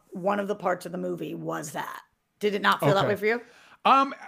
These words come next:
Speaker 2: you know, it's, it's weird. I, I don't know that I feel a lot of heat when it comes to actors like Tom Cruise,
Speaker 1: I know, I
Speaker 2: um,
Speaker 1: know.
Speaker 2: or, or, like, as much as I love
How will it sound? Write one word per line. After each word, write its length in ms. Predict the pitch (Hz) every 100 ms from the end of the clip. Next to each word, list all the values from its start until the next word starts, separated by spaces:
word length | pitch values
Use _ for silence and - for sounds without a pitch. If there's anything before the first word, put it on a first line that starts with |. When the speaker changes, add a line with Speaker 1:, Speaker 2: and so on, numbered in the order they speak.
| 254
Speaker 2:
you 160 | 269
know, 160 | 254 269 226
it's, 280 | 220 - -
it's 280 | 233 185 175
weird. 580 | 156 170 240 294 233 208
I, 180 | 180 220 196 - _ 226 - -
I 180 | -
don't 400 | 233 294 185 160
know 220 | 156 180 220
that 140 | 185
I 160 | 156 147
feel 1040 | - - - - - - - - 175 175
a 40 | 165
lot 280 | 135 131
of 140 | 131 113
heat 460 | - - 156 165 -
when 180 | 143 135
it 140 | -
comes 440 | - 135 139 131 -
to 260 | - 120
actors 560 | 117 113 120 - 123 101
like 280 | 104 107 107
Tom 280 | - 110 104
Cruise, 760 | - 110 113 113 117 117 113 -
Speaker 1:
I 120 | 220
know, 220 | 208 175
I 160 | 180 190
Speaker 2:
um, 40 |
Speaker 1:
know. 180 | 165 156
Speaker 2:
or, 220 | 120 120
or, 220 | - 131 127
like, 340 | 113 107 - _ _ _ _
as 160 | 127
much 200 | 120 127
as 80 | 107
I 80 | 98
love 320 | 95 107 101